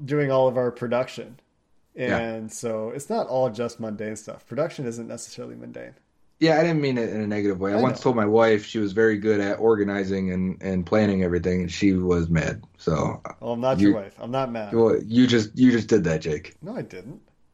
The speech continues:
Speaker 2: <laughs> No, I meant it as nicely as I could.
Speaker 1: Oh.
Speaker 2: That there is a lot of hard things and definitely technical things is what I should have said that are just way over my head. Jake's like, "Oh no, I know I do that."
Speaker 1: That, that, that's all I wanted the people to know.
Speaker 2: Yeah,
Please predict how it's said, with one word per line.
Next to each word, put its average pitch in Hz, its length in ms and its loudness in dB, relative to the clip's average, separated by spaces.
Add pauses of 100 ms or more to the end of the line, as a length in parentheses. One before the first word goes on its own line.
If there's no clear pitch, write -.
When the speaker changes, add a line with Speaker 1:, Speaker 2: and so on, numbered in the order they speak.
Speaker 2:
<laughs> - 580 -4 (400)
No, 175 80 2
I 202 200 4
meant 214 360 0
it 175 320 2
as 151 300 -4
nicely 143 540 0
as 123 100 -4
I 120 140 2
could. 123 460 0 (220)
Speaker 1:
Oh. 170 80 -2
Speaker 2:
That - 200 2
there 139 220 6
is 131 100 0
a 127 60 0
lot 127 300 4
of 143 100 0
hard 147 360 0
things 139 260 -2
and 110 180 -2
definitely 165 400 0
technical 117 580 -6
things 98 240 -6
is 98 80 -6
what 104 160 2
I - 20 2
should 123 200 0
have 95 100 2
said 85 260 -6 (280)
that 110 300 2
are 113 120 2
just 113 200 2
way 160 360 6
over 117 200 -2
my 107 140 -2
head. 104 240 -4
Jake's 131 220 -2
like, 135 120 0
"Oh 220 80 6
no, 147 140 2
I 113 100 2
know 107 140 -2
I 92 60 -4
do 87 140 -8
that." - 140 -12 (640)
Speaker 1:
That, 165 260 -4
that, 160 220 0
that's 156 240 0
all 151 140 2
I 139 60 2
wanted 127 440 -4
the 123 80 -8
people 120 360 -4
to 113 100 -4
know. 110 260 -6 (800)
Speaker 2:
Yeah, 101 200 -6